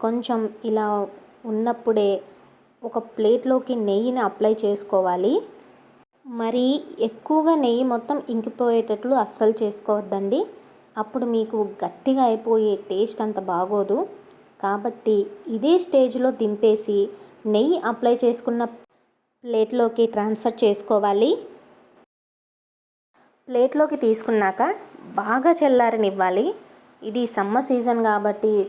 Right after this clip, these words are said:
దాదాపు రెండు నుంచి మూడు గంటల వరకు సమయం పడుతుందండి. అదే రైనీ సీజన్ లేదా వింటర్ సీజన్లో అయితే మరి కాస్త టైమ్ పడుతుంది. ఖచ్చితంగా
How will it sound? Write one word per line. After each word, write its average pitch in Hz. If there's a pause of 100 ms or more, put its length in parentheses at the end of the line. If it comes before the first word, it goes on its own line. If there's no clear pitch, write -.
(100)
దాదాపు 220 (580)
రెండు 233
నుంచి 285
మూడు 220
గంటల 220
వరకు 208 (120)
సమయం 196
పడుతుందండి. 196 (600)
అదే 233 (120)
రైనీ 208 (100)
సీజన్ 208 (200)
లేదా 202 (120)
వింటర్ 220
సీజన్లో 208
అయితే 175 (480)
మరి 196
కాస్త 262 (280)
టైమ్ 226
పడుతుంది. 202 (500)
ఖచ్చితంగా 240